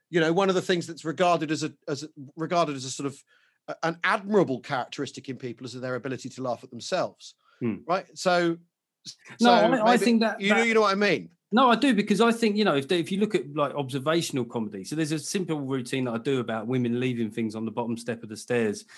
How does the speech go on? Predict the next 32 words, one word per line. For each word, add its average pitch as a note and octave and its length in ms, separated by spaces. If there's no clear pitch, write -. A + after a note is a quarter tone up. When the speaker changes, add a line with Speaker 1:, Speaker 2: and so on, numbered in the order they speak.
Speaker 2:
and A#2+ 120
imagining C3 560
it A#2 220
to A#2+ 100
be A#2+ 120
some A#2 180
sort A#2 200
of - 60
Stargate A#2+ 640
to A#2 100
move A#2 260
shit A#2 300
to A2+ 80
the A2 80
bathroom A#2 340
<laughs> - 40
cabinet. A#2 380
But G#3 300
men F#3+ 320
and G3+ 180
women F#3 280
laugh G#3+ 280
at C3 80
that, A#2 140
and D3 100
that's F3+ 200
that D#3+ 200
exact C#3+ 360
reason. E3 400
It's C3 200
like, C3+ 200
Speaker 1:
Yeah. B2+ 60